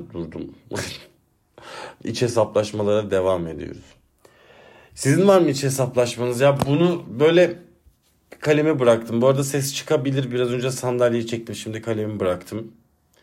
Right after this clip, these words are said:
Sabahki yaptığım yayınla şimdiki yaptığım arasında dağlar kadar fark var. Sabah böyle Drakula'yı çekerken hani böyle şey oldum. Hani böyle bir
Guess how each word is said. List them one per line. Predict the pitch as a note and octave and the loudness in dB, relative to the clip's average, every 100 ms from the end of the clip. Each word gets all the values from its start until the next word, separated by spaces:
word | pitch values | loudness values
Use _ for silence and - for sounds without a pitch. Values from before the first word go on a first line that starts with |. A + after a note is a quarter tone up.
| _ _ _ _ _ _ _ _ _ _ _ _ _ _ _ | _ _ _ _ _ _ _ _ _ _ _ _ _ _ _
Sabahki | - D3+ D#3+ F3 F3 | 2 4 6 4 4
yaptığım | E3+ D#3+ - E3+ D#3+ | 4 4 0 0 2
yayınla | D#3 E3+ E3+ | 2 0 0
şimdiki | - D3 C3+ D3 | -2 -6 -2 0
yaptığım | C#3+ C#3+ C#3 | 0 0 2
arasında | C3+ C#3 C3+ | 2 0 4
dağlar | B2+ C3 | 6 6
kadar | B2+ A#2 A#2+ | 2 0 0
fark | - A2 A2+ | 0 -2 0
var. | G2 | -2
Sabah | A2+ G#2 G2+ G#2 | 0 0 2 2
böyle | G2+ G2+ | 0 -4
Drakula'yı | G#2 G#2 G#2 G#2+ A2 | 0 0 -2 -2 -2
çekerken | A2 A2+ - G#2+ - A2 A#2+ | -4 -8 -4 -4 -2 -4 -4
hani | F#2+ G2 | -8 -6
böyle | G2 G2 | -4 -6
şey | - F#2+ | -6 -4
oldum. | E2+ E2 - - _ - _ _ _ _ _ - | -4 -6 -16 -20 _ -20 _ _ _ _ _ -10
Hani | F2+ | -6
böyle | F2 F2+ | -6 -6
bir | F2 | -8